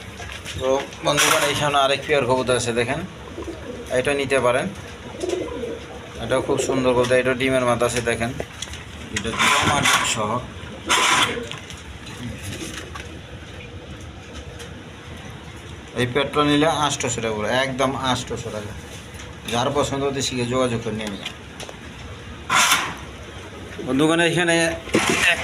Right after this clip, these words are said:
পিস সিঙ্গেল স্প্যানিশ গড়গড়ি বর্ডার আছে, দেখেন, ট্যাগ লাগানো, দুই পায়ে দুইটা ট্যাগ লাগানো। দেখেন, এটা মাদি, দেখেন জোলটা দেখেন, দেখেন মাদি একা একা মুস্তি করতেছে। যার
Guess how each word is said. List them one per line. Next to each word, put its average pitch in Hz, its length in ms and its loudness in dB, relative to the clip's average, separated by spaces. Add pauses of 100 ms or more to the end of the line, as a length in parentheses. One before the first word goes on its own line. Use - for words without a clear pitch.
(100)
পিস 175 160 6 (140)
সিঙ্গেল 160 480 6 (880)
স্প্যানিশ 151 300 2 (100)
গড়গড়ি 143 460 8 (100)
বর্ডার 131 340 6
আছে, 120 120 0 (100)
দেখেন, 113 200 0 (100)
ট্যাগ 120 180 4 (120)
লাগানো, 120 240 2 (100)
দুই 127 180 0
পায়ে 117 200 4
দুইটা 101 180 -4 (100)
ট্যাগ 113 160 0 (100)
লাগানো। 107 280 2 (1120)
দেখেন, 104 260 0
এটা 123 140 0 (120)
মাদি, 113 320 2 (1500)
দেখেন 110 220 -4 (160)
জোলটা 123 320 6 (100)
দেখেন, 117 240 2 (2000)
দেখেন 110 240 2 (100)
মাদি 117 240 2 (120)
একা 117 180 2
একা 123 140 4 (100)
মুস্তি 117 340 0
করতেছে। 120 360 2 (840)
যার 120 180 4